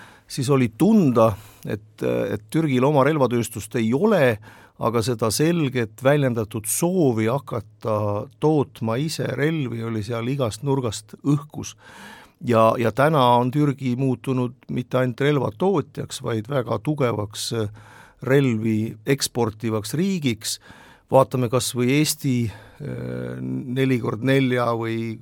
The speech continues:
kuus kord kuue riigihanget ja avastame sealt, äh, äh, neli kord nelja puhul isegi kõik ainult Türgi ettevõtted, kes omavahel meie, meie turul konkureerivad. Et sellest me võime öelda, et, et Türgi on, on saavutanud nii-öelda positsiooni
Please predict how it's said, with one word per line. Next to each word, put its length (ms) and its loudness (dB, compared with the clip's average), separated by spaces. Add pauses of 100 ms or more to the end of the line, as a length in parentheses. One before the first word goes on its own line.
kuus 240 -8
kord 240 -12
kuue 360 2
riigihanget 800 0
ja 160 0 (480)
avastame 560 4
sealt, 440 -2
äh, 360 2 (520)
äh, 340 0 (280)
neli 260 0
kord 160 -2
nelja 260 6
puhul 300 2
isegi 280 0
kõik 360 2
ainult 280 6
Türgi 400 6
ettevõtted, 600 0
kes 140 -4
omavahel 640 0
meie, 580 0 (540)
meie 340 0
turul 320 2
konkureerivad. 840 4
Et 100 -6
sellest 280 6
me 120 4
võime 240 6
öelda, 320 8
et, 240 -6
et 160 -8
Türgi 340 2
on, 200 0 (220)
on 160 -2
saavutanud 600 2
nii-öelda 460 -2
positsiooni 800 2